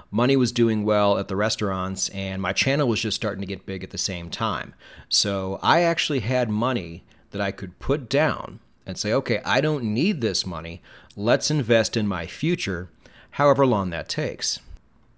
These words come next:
You know, this would have been a lot harder to do years prior because I just didn't have that type of money on me. Um, yet I didn't let that stop me from investing anyway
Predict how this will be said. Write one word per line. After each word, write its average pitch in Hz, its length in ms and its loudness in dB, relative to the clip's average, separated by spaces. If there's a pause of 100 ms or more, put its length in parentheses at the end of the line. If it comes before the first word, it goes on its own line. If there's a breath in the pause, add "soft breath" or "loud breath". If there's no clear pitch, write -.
(200)
You 95 80 -6
know, 107 80 0
this 117 160 4
would 151 60 4
have 139 60 0
been 143 100 2
a 127 40 2
lot 123 220 8
harder 123 360 2
to 113 60 -4
do 123 280 2
years 107 340 2
prior - 480 0
because - 220 -10
I 95 60 -6
just 120 180 -4
didn't 113 240 2
have 104 320 -4
that 104 180 0
type 107 220 -4
of 104 100 -4
money 95 300 -4
on 85 240 -4
me. - 180 -16 (560)
Um, 82 280 -6
yet 131 160 2
I 135 80 2
didn't 143 260 0
let 151 200 2
that 120 200 0
stop 139 320 2
me 131 140 -2
from 123 160 -2
investing 107 580 0
anyway 95 520 -2